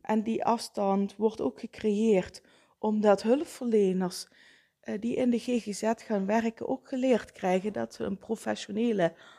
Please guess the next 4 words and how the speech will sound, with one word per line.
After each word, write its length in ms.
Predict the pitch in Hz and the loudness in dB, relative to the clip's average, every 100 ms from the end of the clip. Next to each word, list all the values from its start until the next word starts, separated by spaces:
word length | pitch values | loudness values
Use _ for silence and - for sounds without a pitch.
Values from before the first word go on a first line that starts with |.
| _ _ | _ _
afstand 640 | - 254 - - 202 190 - | 0 0 -2 0 2 2 -2
moeten 320 | 220 - 180 | -6 -4 -2
behouden. 720 | 165 165 175 240 247 160 233 - _ _ _ - _ _ _ | -2 4 6 6 4 2 0 -4 _ _ _ -20 _ _ _
Ehm, 800 | - 202 196 190 185 185 180 175 | 0 4 8 8 8 6 4 0